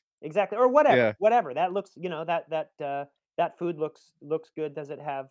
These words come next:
Speaker 1: this thing that I'm allergic to in it?
Speaker 2: Yeah.
Speaker 1: You know? Those, the, the putting the m-, the,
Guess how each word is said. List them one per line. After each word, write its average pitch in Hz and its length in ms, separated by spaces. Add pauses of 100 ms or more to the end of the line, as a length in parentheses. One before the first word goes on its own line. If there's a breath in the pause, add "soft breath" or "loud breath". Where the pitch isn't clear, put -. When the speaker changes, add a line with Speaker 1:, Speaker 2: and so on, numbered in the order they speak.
Speaker 1:
this 139 220
thing 143 220
that 127 100
I'm 135 120
allergic 143 400
to - 80
in - 220
it? - 80 (1500)
Speaker 2:
Yeah. 107 240 (600)
Speaker 1:
You 110 100
know? 110 260 (160)
Those, 135 200
the, 139 280
the 127 220 (100)
putting 151 240
the 123 60
m-, 120 240
the, 110 280